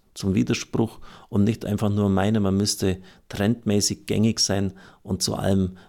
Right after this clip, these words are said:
mitschwimmen und mitmachen. Und viele sagen, es war das Verdienst von Johannes Paul dem Zweiten, dass er immer öfters am Ende seines Pontifikats gesagt hat,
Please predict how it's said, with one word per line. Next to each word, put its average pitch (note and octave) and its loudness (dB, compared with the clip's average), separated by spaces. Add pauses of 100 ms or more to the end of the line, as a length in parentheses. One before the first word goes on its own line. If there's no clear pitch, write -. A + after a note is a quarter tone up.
(120)
mitschwimmen - -2
und F#2+ 0
mitmachen. F#2 -2 (680)
Und F2+ -6
viele C3 4
sagen, G#2+ 2
es G2 -4
war G2 -2 (120)
das - -8
Verdienst B2+ -2
von G2+ 0
Johannes G2+ 2
Paul G2 -2
dem F#2+ -2
Zweiten, G#2+ -2
dass G2+ 0
er G2+ -4
immer A#2+ 2
öfters - -2
am F#2+ -2
Ende A#2 0
seines G2+ 0
Pontifikats G2 -4
gesagt - -4
hat, F#2+ -4